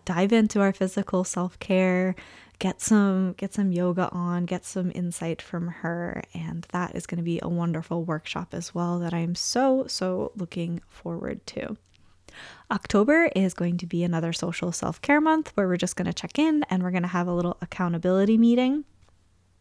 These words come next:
November is going to be our spiritual self-care month. So spiritual self-care, um, includes things like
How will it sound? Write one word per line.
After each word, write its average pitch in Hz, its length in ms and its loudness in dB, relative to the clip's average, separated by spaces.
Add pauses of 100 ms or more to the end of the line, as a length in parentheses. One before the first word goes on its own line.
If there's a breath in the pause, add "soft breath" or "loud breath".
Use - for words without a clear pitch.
(360)
November 240 600 6 (340 loud breath)
is - 160 0
going 185 240 0
to 180 120 -4
be 180 380 0
our 170 300 0
spiritual - 1000 -2
self-care - 800 -6
month. - 340 -8 (280 loud breath)
So - 140 -4
spiritual 240 500 4
self-care, 190 800 -2
um, 185 380 -2 (260)
includes 202 340 -2
things 190 360 0
like 180 280 -2